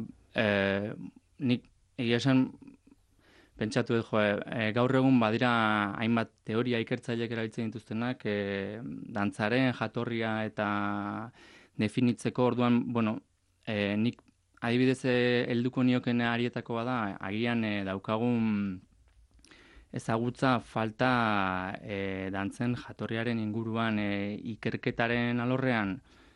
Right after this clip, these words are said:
e, hutsune handia dauzkagu, eta orduan, bueno, ba, bakoitzak gutxi gora bera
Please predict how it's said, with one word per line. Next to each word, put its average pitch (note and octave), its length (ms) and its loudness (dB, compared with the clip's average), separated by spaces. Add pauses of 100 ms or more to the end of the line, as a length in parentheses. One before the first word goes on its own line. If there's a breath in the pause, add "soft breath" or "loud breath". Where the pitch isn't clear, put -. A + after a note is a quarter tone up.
(420 soft breath)
e, G#2+ 280 0
hutsune A2 440 0
handia A#2 300 0
dauzkagu, C#3 480 0 (1000)
eta B2 260 -2
orduan, A#2+ 560 2
bueno, A#2 220 0
ba, G#2+ 200 -2 (440)
bakoitzak B2 560 -4
gutxi A#2+ 320 -4
gora B2 200 0
bera B2 220 0